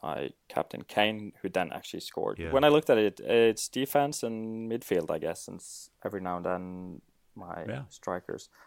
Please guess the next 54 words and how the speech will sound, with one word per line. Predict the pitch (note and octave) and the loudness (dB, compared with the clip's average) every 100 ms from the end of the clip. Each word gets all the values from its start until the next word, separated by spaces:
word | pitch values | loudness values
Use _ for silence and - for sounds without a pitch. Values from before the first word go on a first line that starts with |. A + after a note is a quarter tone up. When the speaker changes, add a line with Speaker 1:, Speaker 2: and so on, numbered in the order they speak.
| _ | _
Speaker 1:
I | - | 6
have | C3 | 6
this | C#3+ A#2 | 6 4
heavy | B2 A2+ G#2+ | 6 6 4
hitter | A2+ A2 G2 G2+ _ _ _ _ | 2 0 0 -2 _ _ _ _
strategy | - - G#2+ G2 F#2 F2+ | -4 4 4 4 -10 -12
still, | - - D3 E2+ - _ _ - | -12 -2 0 0 -6 _ _ -8
uh, | G2 F#2+ | -4 -2
even | G#2 G2 | -2 -2
though | F2+ F2+ F2 - _ - | 2 2 2 -4 _ -10
I | F2+ | -2
guess | F2+ - - - - _ - - _ - | -2 -4 -12 -14 -18 _ -20 -20 _ -8
most | F#2+ - | -8 -6
people | - F#2+ F#2 F#2 | -6 -4 -4 -4
now | F2+ F2 - - | -2 -2 -2 4
<laughs> | C3 - - - - | 4 4 -16 -18 -6
put | G#2+ | 0
their | - G2+ | 4 8
money | G#2+ G#2+ | 8 6
in | G2+ | 2
the | |
midfield. | G2+ A#2+ - D#2+ E2 - - | 0 -2 -2 -4 -4 -14 -8
Speaker 2:
That's | G#2 B2 | -2 2
what | |
I'm | F#2+ A#2 | 4 6
doing. | G2 D2 D2 - | 4 2 -4 4
Speaker 1:
Yeah. | G2+ F2 - | 6 6 4
Speaker 2:
Yeah. | - G2+ G#2 C#2 - - | -4 0 2 0 -6 -4
Load | G2+ G#2 | 4 6
up | G2+ | 6
on | G#2 | 4
the | F#2+ | 2
midfielders | G2 - G#2 F2+ E2 | 2 4 4 4 2
who, | - F2+ F2+ | 0 2 2
uh, | - | 0
who | F2+ | -4
seem | E2 G2+ | -2 -4
to | - | -2
be | F2 | -2
banging | F2 F2+ E2+ | -2 -2 -2
form | - G#2+ | 0 2
at | F#2 | 2
the | |
moment. | D#2+ D#2+ E2+ G#2+ | -2 -4 -4 -2
Speaker 1:
Yeah. | F#2+ - - | -2 -4 2
But | A2 | 4
at | A#2 | 4
the | D3 | 4
same | F#3 | 2
time, | D#3+ A#2+ G#2 - | 6 6 6 0
and | A2 | 2
my | A#2+ D3 | 4 4
strategy | - G2 - F#2+ | 4 2 2 -6
was | F#2+ F#2+ F#2 | -2 -2 -2